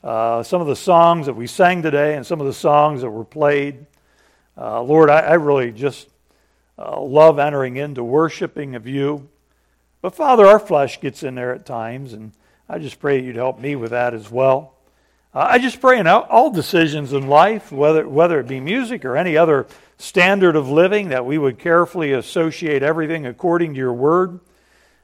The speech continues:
uh, that we would approve all things and hold to that which is good, especially as we're raising children. May we make wise decisions. Uh, may we recognize temptations that we might lead our children into by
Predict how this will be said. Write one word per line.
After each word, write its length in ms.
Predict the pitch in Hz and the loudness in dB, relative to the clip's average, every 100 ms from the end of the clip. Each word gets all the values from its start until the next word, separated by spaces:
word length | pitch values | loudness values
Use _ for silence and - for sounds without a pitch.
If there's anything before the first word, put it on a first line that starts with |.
| _ | _
uh, 200 | - 110 | -12 -6
that 140 | 139 | -2
we 120 | 135 | 0
would 180 | 185 170 | 2 2
approve 460 | 147 - 202 208 165 | 2 0 2 2 6
all 260 | 165 190 | 8 8
things 420 | 190 185 202 220 131 | 6 0 -2 -4 -8
and 120 | 123 | -4
hold 260 | 151 185 | -2 0
to 60 | 156 | 0
that 260 | 147 175 208 | 2 2 2
which 180 | 170 | -4
is 160 | 175 135 | -4 -8
good, 360 | 113 156 196 190 | -4 -2 -2 -4
especially 420 | - 165 180 233 | -4 -4 -2 -2
as 100 | 160 | 0
we're 180 | 160 147 | 2 4
raising 460 | 165 196 175 165 | 4 4 -2 -6
children. 520 | - 175 180 208 233 | -6 0 0 0 -4
May 140 | 180 139 | -2 -2
we 180 | 143 143 | -2 -2
make 240 | 151 151 | -4 -4
wise 440 | 113 127 156 185 | -2 0 0 -4
decisions. 800 | 143 143 - 160 123 233 277 _ _ _ _ _ _ _ _ _ _ - | -8 -14 -10 -10 -8 -12 -14 _ _ _ _ _ _ _ _ _ _ -8
Uh, 280 | 151 131 127 | -2 0 0
may 160 | 143 | -2
we 140 | 143 147 | -2 2
recognize 720 | 147 180 190 156 156 170 160 | 2 2 0 -2 0 0 -2
temptations 800 | - 143 - 170 185 - 220 175 | -6 -8 -2 -2 -2 -4 -6 -2
that 120 | 147 | -2
we 140 | 143 160 | -2 -2
might 260 | 151 139 | -2 -2
lead 240 | 139 170 190 | -4 -2 0
our 160 | 170 | 0
children 540 | 147 - 190 170 156 135 | 0 0 0 0 -4 -8
into 560 | 139 190 175 196 226 | -10 -10 -8 -6 -4
by 320 | 185 143 143 | 0 2 2